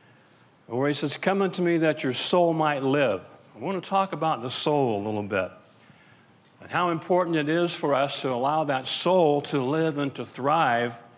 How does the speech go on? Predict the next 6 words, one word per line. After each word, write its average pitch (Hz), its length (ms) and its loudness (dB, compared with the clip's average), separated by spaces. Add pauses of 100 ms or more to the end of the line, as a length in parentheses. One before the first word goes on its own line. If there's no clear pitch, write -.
(400)
uh, 120 400 0 (300)
empowered 147 720 0
and 131 100 -2
enlivened 131 720 -2
by 110 320 0
and 107 420 -8